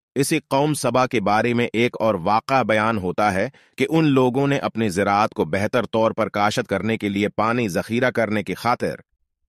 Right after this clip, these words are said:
बलक के दो पहाड़ों के दरमियान एक बहुत बड़ा बंद मारिब तामीर किया हुआ था।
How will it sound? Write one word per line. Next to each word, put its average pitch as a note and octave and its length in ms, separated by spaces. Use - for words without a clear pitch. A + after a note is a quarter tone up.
बलक C3 300
के B2 120
दो A2+ 140
पहाड़ों A2+ 420
के G#2+ 140
दरमियान G#2+ 580
एक G2 220
बहुत G#2+ 300
बड़ा G2+ 300
बंद G#2 280
मारिब F#2 400
तामीर F#2+ 400
किया G2 280
हुआ D#2+ 260
था। - 300